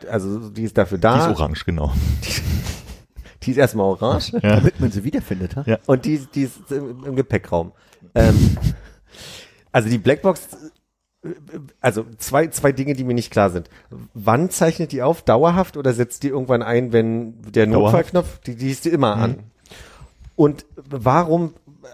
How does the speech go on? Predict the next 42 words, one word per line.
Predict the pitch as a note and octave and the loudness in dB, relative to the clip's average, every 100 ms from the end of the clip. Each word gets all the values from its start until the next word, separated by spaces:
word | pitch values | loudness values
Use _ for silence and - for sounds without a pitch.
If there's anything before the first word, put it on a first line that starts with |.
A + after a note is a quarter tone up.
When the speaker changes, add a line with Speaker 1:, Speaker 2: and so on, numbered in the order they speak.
| _ | _
Speaker 1:
wa-, | - A2+ - B2+ - F3 E3 | -18 -18 -16 -14 -12 -14 -8
warum | C3+ D#3+ A3 | 2 4 4
ist | G3+ - | 0 -4
klar, | - C#3 F3 | 0 2 4
dass | D#3+ - | 2 0
die | C#3 F3 | -6 -4
auch | D3 | -4
überlebt | D3+ C3+ A#2+ A#2 - | 0 2 4 2 0
am | G#2 | -4
Ende? | G2+ F#2 | -2 -4
Also | G2+ G#2+ | -2 0
warum | A2+ C#3+ | 2 0
zerschellt | D3+ D3+ C#3 - C3 A#2+ | 0 -2 0 2 2 2
die | A2 | -4
nicht | F2+ - | -4 -8
unten | G#2 F#2 G2+ F#2+ | -12 -8 -4 0
mit, | E2+ - - _ | -2 -4 -20 _
Speaker 2:
Also | - A2 | 2 2
Speaker 1:
wenn's | G2 - - | 2 -4 -2
Speaker 2:
die | |
Speaker 1:
ganz | G2 F2+ | -2 -2
krass | - F#2 E2+ | -4 -4 -2
kommt? | - F2+ F2+ G#2 | -2 -4 -2 -2
Speaker 2:
Die | |
ist | C3 | 0
tatsächlich, | - A2+ A#2 - - _ - | 0 2 0 -4 -12 _ -2
also | G2+ | 2
du | G2 | 4
hast | A2 | 2
ja | - | 0
zwei | - G2 | 2 2
Komponenten | - - A2 G2+ A#2+ D#3+ | 2 -2 0 0 -2 -2
in | |
der | D#3 | -2
Blackbox. | C#3+ D3 F3+ - - _ _ _ _ _ _ - | 0 -2 -4 -10 -20 _ _ _ _ _ _ -6
Das | B2+ | -4
ist | - | 0
einmal | G#2 | 2
der | G2 | 2
Flugschreiber, | - - - B2 | 0 -4 2 4
der | G#2+ | 4
grundsätzlich | G#2 A2 G#2 | 2 -2 -4